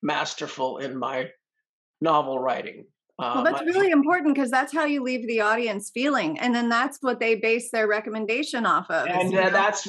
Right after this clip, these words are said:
Speaker 1: and that's what Costner flubbed, was the ending of that movie. The, uh, the thing is that, you know, you have to develop your writing habits to compensate for your weaknesses. Um,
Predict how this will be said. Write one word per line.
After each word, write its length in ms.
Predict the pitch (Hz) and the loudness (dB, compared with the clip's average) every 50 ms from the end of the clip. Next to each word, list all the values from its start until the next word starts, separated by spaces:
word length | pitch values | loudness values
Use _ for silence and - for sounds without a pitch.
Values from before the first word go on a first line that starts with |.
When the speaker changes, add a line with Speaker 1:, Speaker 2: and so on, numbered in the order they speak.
| 220 - | -4 -2
Speaker 1:
and 200 | 208 185 175 165 | -2 0 2 2
that's 280 | 170 175 196 196 - - | 4 2 2 0 -2 -2
what 200 | 220 208 208 - | -2 -2 -2 0
Costner 440 | 196 185 185 180 - - 180 175 175 | 0 0 2 0 -2 -4 -8 -8 -8
flubbed, 400 | - - 175 165 147 139 139 147 143 | -6 -2 2 2 2 2 0 -4 -10
was 220 | 131 - - - | -10 -10 -10 -10
the 120 | 139 135 | -8 -6
ending 300 | 143 151 151 147 151 139 139 | -4 -4 -2 -2 -4 -4 -4
of 100 | 135 135 | -4 -2
that 200 | 139 131 123 - | -2 -2 -2 -4
movie. 320 | 135 131 131 135 139 - - - - - - - - - - - - - _ _ - | -6 -10 -8 -8 -10 -10 -10 -14 -14 -14 -12 -12 -12 -14 -14 -16 -18 -20 _ _ -10
The, 500 | - 147 185 196 196 196 190 185 185 185 - | -4 0 2 2 2 4 2 0 0 0 2
uh, 420 | 180 180 175 170 170 165 156 - - - - - - - 151 180 | 2 4 4 4 2 0 0 -2 -6 -10 -14 -16 -14 -12 -8 -6
the 120 | 190 185 | -4 -4
thing 260 | 185 - 220 226 220 | -2 0 0 2 4
is 320 | 233 247 240 226 - - - | 4 4 4 4 2 0 2
that, 220 | 180 175 165 165 - _ _ - | 4 4 4 2 0 _ _ -8
you 140 | - 185 185 | -4 -2 0
know, 160 | 185 180 185 | 2 2 2
you 160 | 180 180 185 | 2 2 0
have 340 | 185 185 202 220 226 226 - | 0 0 0 0 -2 -2 -6
to 80 | 233 - | -10 -8
develop 440 | - 160 139 151 180 202 214 - - | -6 -4 -2 0 0 0 0 -2 -2
your 140 | 165 156 147 | -2 -2 0
writing 720 | 131 147 165 185 208 208 202 170 156 151 160 160 151 151 _ _ _ _ _ _ _ _ _ | 0 0 0 0 0 0 0 0 0 -2 -4 -6 -8 -10 _ _ _ _ _ _ _ _ _
habits 840 | - - 190 214 196 - - 143 - - - - - - - - _ _ - - - - - - - - - _ _ _ _ - | -6 -2 0 0 0 0 -2 -4 -4 -4 -4 -4 -4 -6 -10 -14 _ _ -20 -20 -20 -20 -20 -20 -20 -20 -20 _ _ _ _ -8
to 320 | - - - - 185 180 | -8 -6 -2 -2 0 0
compensate 800 | 175 - 151 196 220 226 226 240 233 226 - - - 202 190 190 | 0 0 0 0 0 0 2 0 0 0 0 0 0 0 0 -2
for 160 | - - 190 180 | -4 -2 2 2
your 180 | 175 170 165 | 2 4 4
weaknesses. 840 | 160 165 160 156 - 135 127 - - 92 - - - - - - _ _ _ _ _ _ _ _ _ _ _ _ _ _ _ _ _ _ _ _ _ _ _ - - - - _ - | 2 0 0 -2 -4 -10 -8 -8 -8 -8 -8 -8 -8 -8 -10 -14 _ _ _ _ _ _ _ _ _ _ _ _ _ _ _ _ _ _ _ _ _ _ _ -16 -16 -16 -10 _ 0
Um, 640 | 156 147 139 139 135 135 139 131 127 131 123 | 0 2 2 2 0 0 -2 -4 -8 -10 -14